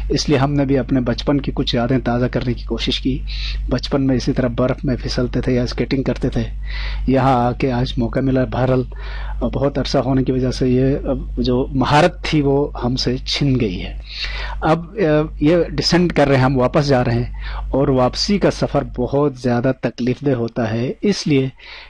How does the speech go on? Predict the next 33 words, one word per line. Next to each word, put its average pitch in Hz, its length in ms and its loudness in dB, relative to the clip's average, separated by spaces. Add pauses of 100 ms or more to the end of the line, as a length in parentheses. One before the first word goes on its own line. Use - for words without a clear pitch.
कि 151 80 2
जब 147 260 2
आप, 151 340 2
अ, 139 380 2 (680)
इस 156 200 0
माहौल 139 400 4
की 156 100 -2
तरफ 135 160 0
बढ़ 143 260 2
रहे 139 200 4
हो 147 160 4
तो 147 140 0
जोश 143 300 2
व 131 40 0
खरोश 139 340 2 (260)
भी 165 100 2
होता 135 300 0
है, 127 220 0 (640)
ताज़ा 131 240 4
दम 147 180 4
होते 131 280 0
हैं 120 220 0
और 147 220 0
वापसी 135 420 4
पर - 180 2
इससे 165 260 2
बिछड़ने 175 460 4
का 170 120 4
दुख 156 240 0
भी 165 100 4
होता 147 260 2
है 139 200 -2 (520)
और 147 180 2